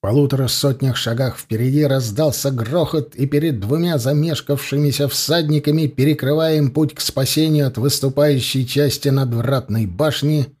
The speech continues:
упала тяжеленная кованая решётка.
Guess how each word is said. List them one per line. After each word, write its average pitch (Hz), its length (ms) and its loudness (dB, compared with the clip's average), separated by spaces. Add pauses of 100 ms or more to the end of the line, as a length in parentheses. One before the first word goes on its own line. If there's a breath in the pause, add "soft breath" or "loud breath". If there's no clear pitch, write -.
(340)
упала 160 460 -2
тяжеленная 160 800 0
кованая 135 560 2
решётка. 110 800 -4